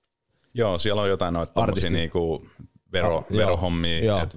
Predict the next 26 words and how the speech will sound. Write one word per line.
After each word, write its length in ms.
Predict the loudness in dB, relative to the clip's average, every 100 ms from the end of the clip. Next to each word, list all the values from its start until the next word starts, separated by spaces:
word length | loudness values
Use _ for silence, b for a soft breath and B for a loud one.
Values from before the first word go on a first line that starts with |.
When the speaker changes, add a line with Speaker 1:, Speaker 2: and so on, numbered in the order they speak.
| -8
Speaker 1:
et 200 | -8 -4
välillä 120 | -4
Speaker 2:
Et 40 | -2
Speaker 1:
niinku 100 | 0
Speaker 2:
sä 80 | 0
aloitit 140 | 2
Speaker 1:
pitää 100 | 2
olla, 80 | 0
Speaker 2:
vasta. 220 | 0 -2 -4
Speaker 1:
niin, 300 | -4 -4 -6
et 140 | -8
pitää 160 | -4 -4
olla 100 | -2
niinku 240 | -4 -4 -8 -6
pois 240 | -4 -4
maasta 340 | -4 -4 -2 0
Speaker 2:
Joo. 220 | 2 0
Speaker 1:
joku 180 | -4 -6
et 180 | -6 -6
puoli 220 | -6 -4
vuotta 260 | -6 -8 -8
tai 100 | -6
jotain 180 | -2 0
Speaker 2:
Joo. 80 | 0
Speaker 1:
tämmöstä, 340 | -2 -8 -8
et 140 | -8